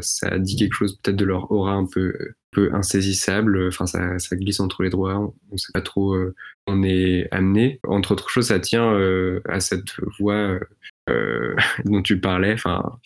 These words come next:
difficile encore une fois d'y mettre des adjectifs pas, pas trop clichés, mais un côté un peu i-, immatériel. Euh, enfin, on en parlait, euh,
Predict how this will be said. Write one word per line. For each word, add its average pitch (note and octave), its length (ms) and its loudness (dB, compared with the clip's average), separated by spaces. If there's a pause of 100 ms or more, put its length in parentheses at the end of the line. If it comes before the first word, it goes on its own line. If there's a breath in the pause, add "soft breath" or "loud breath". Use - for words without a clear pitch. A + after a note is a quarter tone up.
difficile G2 260 2
encore F#2 220 2
une F2+ 60 0
fois F#2+ 120 -2
d'y F#2+ 140 2
mettre F2+ 180 2
des F2+ 320 2
adjectifs F#2+ 640 -2
pas, F#2+ 500 -4
pas - 100 -4
trop - 200 -2
clichés, G#2 360 2
mais F#2 300 4 (360)
un - 40 -6
côté G2 200 2
un G2 100 4
peu G#2 300 2
i-, - 300 2
immatériel. G#2+ 760 2
Euh, F#2+ 240 0
enfin, - 140 -2
on G2 100 2
en F#2+ 140 0
parlait, F#2+ 240 0
euh, F#2+ 280 0